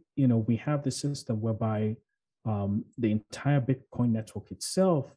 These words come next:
is not just one computer, it's not just one miner, it's all the computers that are on the network. So the only way you can shut down that network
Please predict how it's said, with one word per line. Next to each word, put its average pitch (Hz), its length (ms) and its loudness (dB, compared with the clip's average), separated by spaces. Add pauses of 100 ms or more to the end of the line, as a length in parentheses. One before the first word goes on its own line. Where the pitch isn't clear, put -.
(300)
is 139 140 0
not 151 200 2
just 139 260 -4
one 131 300 4
computer, 107 640 -2 (720)
it's 135 140 2
not 151 180 4
just - 280 0
one 123 380 6
miner, 117 460 0 (320)
it's - 460 0 (340)
all 156 280 10
the 139 100 6
computers 110 800 -2 (460)
that 107 180 4
are 101 140 2
on 98 100 0
the 95 60 -8
network. 101 380 -6 (400)
So - 140 2
the 120 160 0
only 202 240 6
way 175 160 6
you 151 220 2
can 117 420 -2
shut - 460 -2
down 131 220 4
that 123 200 0
network 110 440 0